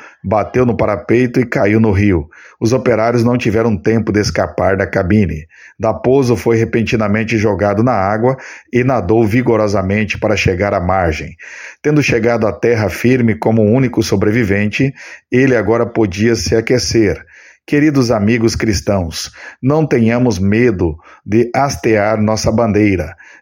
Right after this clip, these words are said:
mesmo que a fé pareça estar do lado perdedor por um momento. Deus sempre terá a última palavra. Ele prepara a libertação para aqueles que colocam sua confiança nele.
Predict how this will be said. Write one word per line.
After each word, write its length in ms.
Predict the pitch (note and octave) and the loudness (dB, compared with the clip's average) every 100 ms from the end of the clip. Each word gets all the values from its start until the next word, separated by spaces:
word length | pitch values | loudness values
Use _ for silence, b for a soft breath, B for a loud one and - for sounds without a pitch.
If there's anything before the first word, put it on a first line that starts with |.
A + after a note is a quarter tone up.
| - | -2
mesmo 500 | A2+ D3 D3 C#3+ B2 | 2 2 2 0 0
que 120 | A#2+ | -2
a 80 | G#2 | -2
fé 260 | - A#2+ | 0 0
pareça 500 | B2 - F#2+ A2+ A#2 | 0 0 0 0 0
estar 480 | G#2+ E2 G#2 A2 A2+ | -2 -2 -2 0 0
do 140 | A2 | 0
lado 420 | A2 G2 G2+ G#2+ G#2+ | 2 2 2 -2 -2
perdedor 720 | A#2+ A#2+ C3 F#2 F#2 A2 - B B | 0 0 0 0 2 2 -2 B B
por 140 | - A#2 | -2 0
um 60 | |
momento. 600 | B2+ C3 A2 A2+ - - - B B B - | 2 2 0 0 -4 -10 -16 B B B -8
Deus 400 | G2 B2+ D3 C#3+ | 0 2 4 2
sempre 420 | - A#2+ A#2+ B2 | -2 -2 0 -2
terá 460 | A#2+ A2 G2+ G#2 - | -2 0 0 -2 -2
a 120 | A2+ | 0
última 480 | G#2+ A2+ - A2 G#2 | 2 0 0 -2 0
palavra. 580 | G2+ G2 F#2 D#2 C#2+ E2 b b b | 0 0 0 -4 -8 -14 b b b
Ele 180 | A#2 A#2+ | -2 0
prepara 560 | A#2 G#2 F2 - A#2+ B2 | 0 -2 0 0 0 0
a 20 | |
libertação 680 | A2 G2+ G#2 - F#2+ - A#2 | 0 0 0 -2 -4 -2 0
para 160 | A#2 G2+ | 0 -2
aqueles 380 | F2 G2+ A2+ | -2 0 0
que 100 | A2+ | 0
colocam 480 | C3 - G2+ G#2 - | -2 2 2 0 -2
sua 300 | G#2 - A#2+ | -2 0 -2
confiança 640 | - C3+ - G#2+ A2 - A#2+ | 0 -2 0 0 0 0 2
nele. 400 | A2 A#2 E2 | 2 2 -2